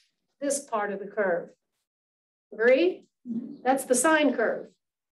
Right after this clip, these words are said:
Speaker 1: But once I cross that ray, they hit the cosine curve. So I don't have a simple region in terms of partitioning it like that. I've got to do two integrals to get this area. And they don't appear to be symmetric, so I can't find one and double it.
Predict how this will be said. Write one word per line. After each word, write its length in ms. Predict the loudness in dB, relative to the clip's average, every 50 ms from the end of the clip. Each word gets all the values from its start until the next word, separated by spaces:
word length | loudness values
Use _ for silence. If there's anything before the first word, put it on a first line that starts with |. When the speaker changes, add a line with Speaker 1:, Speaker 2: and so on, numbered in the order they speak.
| _ _ _ _ _ _ _ _ _ _ -18
Speaker 1:
But 760 | -18 -18 _ _ _ _ _ _ _ _ _ _ -16 -6 -2
once 160 | 0 2 2
I 100 | 2 0
cross 380 | 0 0 0 2 2 2 0 0
that 260 | 0 0 0 0 2
ray, 440 | 0 2 2 2 0 0 -2 -4 -8 -10 -4
they 140 | -2 -2 0
hit 180 | 0 -2 -2
the 80 | -2 -10
cosine 640 | -8 -6 -6 -6 -4 -6 -6 -8 -8 -8 -10 -8
curve. 260 | -6 -6 -6 -6 -8 -12 _ _ _ _ _ _ _ _ _ _ _ _ _ _ _ _ _ _ _ _ _ _ -12
So 120 | 0 2 4
I 60 | 6
don't 240 | 6 6 4 4 2
have 240 | 2 0 2 2
a 40 | 2 2
simple 480 | 2 2 2 2 0 0 0 -2 0 0
region 560 | 0 2 2 2 2 2 0 0 -2 -4 -6 -8
in 100 | -10 -4
terms 280 | 0 0 0 0 -2 -6
of 100 | -8 -6
partitioning 600 | -4 -4 -4 -2 -2 -4 -4 -4 -2 0 0 0
it 100 | 0 -2
like 260 | -2 -2 -2 -2 -4
that. 320 | -4 -6 -6 -4 -6 -8 -14 _ _ _ _ _ _ -6
I've 120 | -4 0 2
got 140 | 2 2
to 80 | 2 0
do 180 | -2 -2 -2 -2
two 280 | -4 -2 -2 0 2
integrals 440 | 2 2 2 2 0 0 -2 -2 -4
to 40 | -2
get 160 | -2 -2 -2
this 220 | -2 -6 -8 -6 0
area. 440 | 2 2 2 2 0 -2 -4 -8 -10 _ _ _ _ _ _ _ _ _ _ 0
And 140 | 2 4 4
they 200 | 4 4 2 2
don't 280 | 4 4 4 4 4 2
appear 280 | 0 0 -6 -10 -10
to 260 | -6 -6 -4 -4 -4
be 160 | -4 -4 -4 -2
symmetric, 540 | -2 0 2 2 2 2 2 -2 -2 -2
so 120 | -2 -4 -4
I 60 | -4
can't 300 | 0 0 0 0 0 -2
find 200 | -2 -2 0 2
one 180 | 2 2 2 2
and 120 | 2 2
double 260 | 0 -2 -2 -4 -8 -8
it. 80 | -12